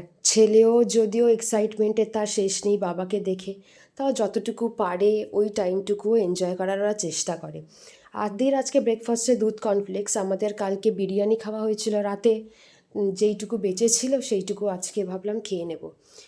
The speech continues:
বিন ব্যাগটার ওপরেই ছেলের আবদারে বসে ওকেই খাইয়ে দিচ্ছি। আমরা ব্রেকফাস্ট এখানে করে নিই, আর আদির জামা কাপড়গুলো সব, অনেক জামা কাপড় ধোয়া হয়েছিল, সব শুকিয়ে গেছে, সেগুলোই ফোল্ড করে নিলাম।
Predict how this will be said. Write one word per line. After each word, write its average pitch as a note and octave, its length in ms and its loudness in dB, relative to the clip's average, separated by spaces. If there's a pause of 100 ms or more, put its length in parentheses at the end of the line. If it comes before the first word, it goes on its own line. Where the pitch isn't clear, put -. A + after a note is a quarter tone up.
(100)
বিন G3+ 260 0
ব্যাগটার G3+ 380 -2
ওপরেই G3 340 -2
ছেলের F#3+ 320 0
আবদারে F#3 420 -2
বসে F#3 360 0
ওকেই F#3 280 -2
খাইয়ে F3 400 -4
দিচ্ছি। F3+ 520 -6 (480)
আমরা B3 280 2
ব্রেকফাস্ট G#3+ 520 -2
এখানে A3 260 2
করে G3 280 -2
নিই, A#3+ 140 0
আর B3 80 -4
আদির F#3 300 -6
জামা E3+ 300 -6
কাপড়গুলো F#3+ 500 -6
সব, G#3 260 -6 (440)
অনেক B3+ 240 2 (200)
জামা G3+ 240 -2
কাপড় G3 280 -6
ধোয়া F#3 280 -6
হয়েছিল, G3 320 -4
সব B3+ 160 -4
শুকিয়ে A3 420 -2
গেছে, G3 280 -4
সেগুলোই G3 420 -2
ফোল্ড F#3+ 320 -4
করে G3+ 240 0
নিলাম। F3+ 320 -2